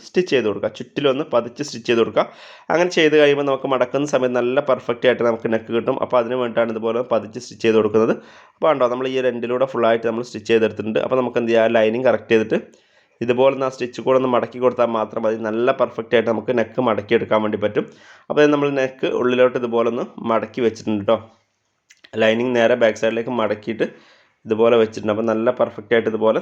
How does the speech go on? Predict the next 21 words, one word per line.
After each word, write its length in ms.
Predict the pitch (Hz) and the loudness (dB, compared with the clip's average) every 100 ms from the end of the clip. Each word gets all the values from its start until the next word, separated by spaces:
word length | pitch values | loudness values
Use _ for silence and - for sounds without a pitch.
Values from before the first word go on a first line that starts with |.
| 127 | -4
നമുക്ക് 200 | 110 113 | -6 -4
നെക്ക് 240 | 107 - 196 - | -6 -6 -8 -4
പുറത്തോട്ടേക്ക് 440 | 113 113 113 113 110 | -2 0 -2 0 0
വന്നിട്ടുണ്ട്. 420 | 107 110 107 117 - _ _ _ _ _ _ _ _ _ _ | -2 -4 -2 -2 -4 _ _ _ _ _ _ _ _ _ _
അപ്പോൾ 120 | 135 | -2
നമ്മുടെ 180 | 139 143 135 | 2 4 4
ബാക്ക് 180 | 127 - | 2 2
സൈഡിലേക്ക് 280 | 135 139 147 | 2 2 0
നമ്മൾ 120 | 135 131 | 2 2
ലൈനിങ് 260 | 120 127 135 | 0 0 -2
മറിച്ചിട്ടു. 380 | 113 - 113 156 190 | -2 -4 -6 -6 -2
അപ്പോൾ 140 | 127 123 | 0 2
നെക്ക് 160 | 117 139 | 0 0
നല്ല 140 | 123 120 | 2 2
അടിപൊളിയായിട്ട് 400 | 120 123 123 123 | 0 -2 -2 -2
കിട്ടിയിട്ട് 220 | 113 110 113 | -8 -6 -4
അപ്പോൾ 120 | 120 | -4
ഇതൊന്ന് 240 | 123 127 143 113 | -4 -4 -2 0
അയൺ 160 | 117 131 123 | 0 0 -4
ചെയ്തിട്ട് 260 | 113 120 117 | -4 -2 0
വരാം. 180 | 107 | 0